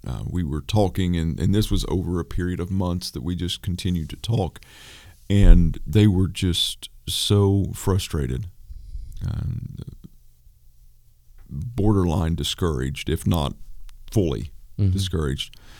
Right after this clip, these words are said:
Speaker 1: But they, uh,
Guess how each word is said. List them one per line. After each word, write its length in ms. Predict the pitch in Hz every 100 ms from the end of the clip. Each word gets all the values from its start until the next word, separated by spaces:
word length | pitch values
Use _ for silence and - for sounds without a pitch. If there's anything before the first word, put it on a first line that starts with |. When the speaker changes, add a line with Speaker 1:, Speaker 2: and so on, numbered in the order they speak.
| - - - - - - - - -
Speaker 1:
But 360 | 113 104 95 - - - - -
they, 480 | 101 92 110 113 110
uh, 300 | 95 85 78